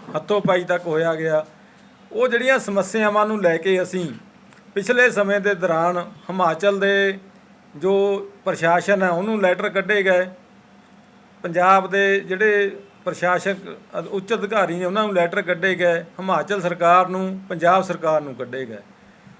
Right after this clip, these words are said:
ਸੋ ਉਹਨਾਂ ਲੈਟਰਾਂ ਦੇ ਤਹਿਤ ਕੱਲ੍ਹ ਸਾਨੂੰ ਕਾਲ ਆਈ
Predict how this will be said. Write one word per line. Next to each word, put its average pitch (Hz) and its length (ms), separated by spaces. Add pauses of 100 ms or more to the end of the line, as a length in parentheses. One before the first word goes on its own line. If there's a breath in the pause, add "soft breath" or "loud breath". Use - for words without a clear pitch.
ਸੋ 233 140
ਉਹਨਾਂ 247 380
ਲੈਟਰਾਂ 240 440
ਦੇ 233 360
ਤਹਿਤ 208 720 (1500)
ਕੱਲ੍ਹ 240 240
ਸਾਨੂੰ 214 320
ਕਾਲ 190 340
ਆਈ 185 280